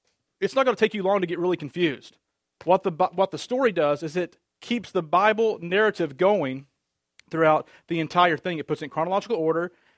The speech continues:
and it cuts out some of the stuff. That, it doesn't mean that it's not important,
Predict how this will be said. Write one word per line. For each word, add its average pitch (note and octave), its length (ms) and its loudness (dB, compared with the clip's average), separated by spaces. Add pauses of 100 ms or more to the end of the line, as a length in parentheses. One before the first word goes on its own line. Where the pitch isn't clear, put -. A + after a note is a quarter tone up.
(500)
and G3 100 -2
it G3 80 -4
cuts A#3 280 0
out B3+ 200 2
some G3+ 220 -2
of F#3 80 -2
the D#3+ 80 -4
stuff. E3+ 240 -2
That, D#3 180 -18
it F3 140 -10
doesn't B3 180 2
mean A3+ 100 -2
that G3 100 2
it's E3+ 100 -10
not F#3 140 0
important, D3+ 580 0